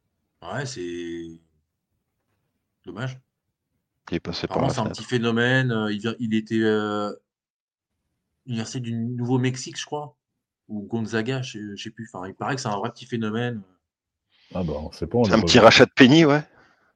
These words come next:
Speaker 1: Ouais, c'est ça, ouais. Apparemment, ouais. Pour, pour se péter, il est, il est phénoménal. Donc les gars, donc, euh, vous, euh, si, parce que bon, Arnaud nous a dit lui, euh, que, enfin moi aussi je vois un match, un match piège aussi.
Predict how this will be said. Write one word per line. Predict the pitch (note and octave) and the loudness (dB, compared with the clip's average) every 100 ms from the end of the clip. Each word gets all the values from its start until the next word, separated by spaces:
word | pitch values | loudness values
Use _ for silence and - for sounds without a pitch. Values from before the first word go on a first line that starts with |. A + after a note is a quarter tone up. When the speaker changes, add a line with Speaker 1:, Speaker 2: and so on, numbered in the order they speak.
| _ _ _ G#2+ | _ _ _ -6
Speaker 1:
Ouais, | A2 | -6
c'est | G#2+ | -4
ça, | - B2 | -4 -2
ouais. | A2+ A#2+ - | -2 -4 -8
Apparemment, | - G#2 G#2+ A#2+ G2 | -8 -4 -2 -2 -4
ouais. | F2+ _ _ _ _ _ _ _ _ _ _ - | -8 _ _ _ _ _ _ _ _ _ _ -8
Pour, | B2+ - | -8 -8
pour | - B2+ | -6 -6
se | - | 2
péter, | C3 C3 D3 C#3 | 4 4 2 0
il | A2+ | 2
est, | A2+ A2 | 4 4
il | |
est | G#2+ | 2
phénoménal. | A2 A2 A2+ A2 G2+ - _ _ _ - | 0 -2 0 -2 -6 -10 _ _ _ -2
Donc | B2 | 0
les | D3 | 2
gars, | D#3+ F#3+ | 4 4
donc, | D#3 C3 | 4 0
euh, | C#3+ C#3 C#3 C#3 | 2 2 4 2
vous, | C3 C3+ C3 | 2 -2 -2
euh, | C3+ C3+ C3 | 0 2 0
si, | C3+ C#3 | -2 -8
parce | - B2+ | -6 -6
que | C3+ | -2
bon, | C3 B2+ | 0 0
Arnaud | A2+ A#2 C#3 | -2 -2 0
nous | C3+ A#2 | 0 0
a | A#2 | 0
dit | C3 | -2
lui, | B2+ B2 B2+ | -2 0 0
euh, | A2 G2 - - | 0 -2 -10 -12
que, | A2 G2+ F#2+ | -6 -4 -6
enfin | F2+ F2 | -8 -10
moi | F#2+ | -10
aussi | - G2+ | -12 -16
je | F2+ | -10
vois | F2+ | -8
un | |
match, | E2+ E2+ F#2+ - | -8 -12 -14 -16
un | G#2 | -16
match | F2+ - | -16 -14
piège | - - G2 | -12 -8 -6
aussi. | G#2+ C#3 E3 | -6 -8 -10